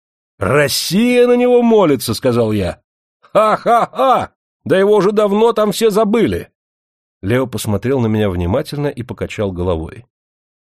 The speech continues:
"Нет, старик, ошибаешься. Его не только не забыли, но наоборот, его влияние на умы растёт с каждым днём. Его книги не просто читают, есть тайные кружки, где их изучают.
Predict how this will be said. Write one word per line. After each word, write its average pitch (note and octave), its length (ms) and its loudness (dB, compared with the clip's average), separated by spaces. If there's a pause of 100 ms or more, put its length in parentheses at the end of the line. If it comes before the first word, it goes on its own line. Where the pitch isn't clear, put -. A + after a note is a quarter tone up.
"Нет, E3 240 -4
старик, D3 440 -4
ошибаешься. B2+ 880 -4 (420)
Его C3+ 220 2
не D3+ 100 0
только F#3+ 400 0
не F#3+ 140 -2
забыли, F3+ 480 -2
но C#3+ 160 0
наоборот, B2 760 0
его A#2 260 0
влияние C3 540 0
на C#3 140 2
умы C3 480 0 (240)
растёт G#2+ 560 -2
с - 80 -10
каждым F3 400 -2
днём. F#3 440 -6 (220)
Его C#3 200 0
книги F#3+ 300 -2
не F#3+ 140 0
просто G3+ 380 -6
читают, G3+ 680 -2
есть B2+ 300 -4
тайные F3+ 360 0
кружки, D#3 440 -4
где C#3+ 200 -2
их - 220 -6
изучают. F#3 800 -6